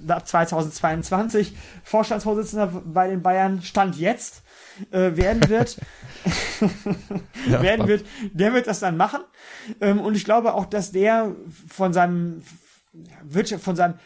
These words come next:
Speaker 2: ja, wirtschaftsgetriebenen Naturell her dem Ganzen auch aufgeschlossener gegenübersteht,
Speaker 1: Ja.
Speaker 2: äh, als vielleicht, äh, Karl-Heinz Rummenigge, obwohl ich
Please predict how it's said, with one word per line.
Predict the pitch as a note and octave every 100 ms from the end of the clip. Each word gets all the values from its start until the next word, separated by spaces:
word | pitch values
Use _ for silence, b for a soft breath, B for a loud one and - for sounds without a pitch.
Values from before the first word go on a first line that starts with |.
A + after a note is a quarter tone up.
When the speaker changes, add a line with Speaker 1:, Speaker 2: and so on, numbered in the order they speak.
| b
Speaker 2:
ja, | - D#3 C#3+
wirtschaftsgetriebenen | - A#3 - G#3 A3 F#3+ F#3
Naturell | F#3 E3+ F#3
her | F3+ D#3+
dem | D3+
Ganzen | D#3+ E3+
auch | C#3+
aufgeschlossener | D3 - - C#3+ C#3+ C3
gegenübersteht, | C3+ C#3+ C#3 B2 F#2+ E2+ - -
Speaker 1:
Ja. |
Speaker 2:
äh, | D#3 D3+
als | C3+ -
vielleicht, | C#3 A#2+ -
äh, | D3
Karl-Heinz | B2+ C#3+ C3+ A#2+
Rummenigge, | C#3+ C#3+ C#3 C#3+
obwohl | C#3 D#3
ich | C#3